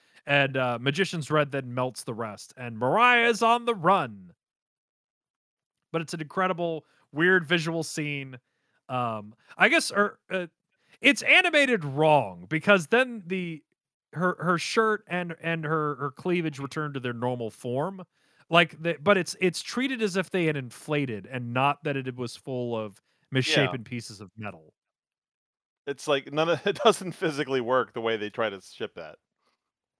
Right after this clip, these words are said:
Speaker 1: It doesn't, yeah, because, like, if it was the way it really looked like, it should have looked like you could, you should have seen all the, whatever. I'm not gonna overthink this.
Speaker 2: Okay.
Speaker 1: They had fun doing it. They had fun doing it. <laughs> Um,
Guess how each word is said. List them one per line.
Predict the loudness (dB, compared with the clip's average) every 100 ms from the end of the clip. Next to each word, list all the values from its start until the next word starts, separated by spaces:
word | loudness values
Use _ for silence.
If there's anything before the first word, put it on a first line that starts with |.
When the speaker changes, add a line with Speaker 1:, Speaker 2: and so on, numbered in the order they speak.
| _ _
Speaker 1:
It | 0 4
doesn't, | 4 2 2
yeah, | 2 0 -2
because, | 0 2
like, | 2 0 2
if | 2 2
it | 0
was | -2 -2
the | 0
way | 2
it | 2
really | 0 -2 0
looked | -2 -4
like, | -4
it | -6
should | -4 -4
have | -4
looked | -4 -8
like | -8 -10 _ _ _ -4
you | -4
could, | -4 -8 -8
you | -4
should | -2
have | -2
seen | -4 -8 -6 -6
all | -4 -4 -4
the, | -8 -14 _
whatever. | 6 6 4 2
I'm | 4 6
not | 4
gonna | 4
overthink | 4 4 2 0 0
this. | -4 -6 -10 -16 -14
Speaker 2:
Okay. | -14 -14 _ -6
Speaker 1:
They | 0
had | 0 4
fun | 4 4
doing | 2 2 0
it. | -6 -2
They | 0
had | 0 -2
fun | -4 -4 -2
doing | -2 -2 -4
it. | -12 -14
<laughs> | -16 _ _ _ _ _ _ _ _ _ _
Um, | 2 4 4 2 -2 -12